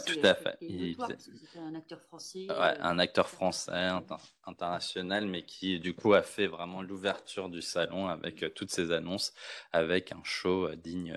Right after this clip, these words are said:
Speaker 2: <laughs> de, des plus grosses productions américaines. C'était assez impressionnant.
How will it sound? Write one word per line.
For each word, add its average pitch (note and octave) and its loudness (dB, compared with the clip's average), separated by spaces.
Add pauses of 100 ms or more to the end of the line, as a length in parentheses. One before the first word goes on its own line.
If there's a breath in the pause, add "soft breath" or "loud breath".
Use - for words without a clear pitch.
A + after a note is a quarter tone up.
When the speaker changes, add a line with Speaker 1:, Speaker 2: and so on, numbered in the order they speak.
(120)
Speaker 2:
<laughs> - 0
de, E2 -2
des D2+ -6
plus - -4
grosses G2 2
productions F2+ -2
américaines. E2+ -4
C'était - -8
assez F2 -6
impressionnant. - -8